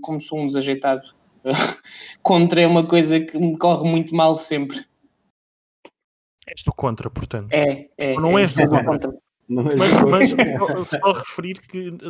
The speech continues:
Speaker 2: são mesmo oito jogos, porque é o original, o Metal Gear de oitenta e sete, e depois o Metal Gear Solid de noventa e oito. Ou seja, são
Speaker 1: Ok.
Speaker 2: quatro Metal Gears, três Castlevania, Contra e Super C.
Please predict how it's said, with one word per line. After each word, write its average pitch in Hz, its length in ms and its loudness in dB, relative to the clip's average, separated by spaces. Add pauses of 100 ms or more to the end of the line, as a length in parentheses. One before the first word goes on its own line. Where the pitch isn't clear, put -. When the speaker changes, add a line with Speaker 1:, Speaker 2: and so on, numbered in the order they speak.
(100)
Speaker 2:
são 175 220 -4
mesmo 175 360 0
oito 175 220 -6
jogos, 131 320 0
porque - 280 -4
é - 20 4
o 151 120 2
original, 147 460 2
o 175 40 0
Metal 135 340 0
Gear 135 220 0
de 127 100 -8
oitenta 131 340 -4
e 127 40 -12
sete, - 340 -8 (320)
e 175 140 -2
depois 160 440 0
o 143 60 0
Metal 156 480 0
Gear 151 220 -2
Solid 151 440 -2
de 143 140 -4
noventa 151 420 -4
e 151 80 -4
oito. 127 300 -4 (1600)
Ou - 80 -10
seja, 135 180 -2
são 151 220 0
Speaker 1:
Ok. 110 100 -6
Speaker 2:
quatro 190 400 4
Metal 160 380 -2
Gears, 151 600 -8
três 170 300 0
Castlevania, 143 760 -2
Contra 151 400 -2
e 147 60 -4
Super 147 320 -2
C. 127 200 -6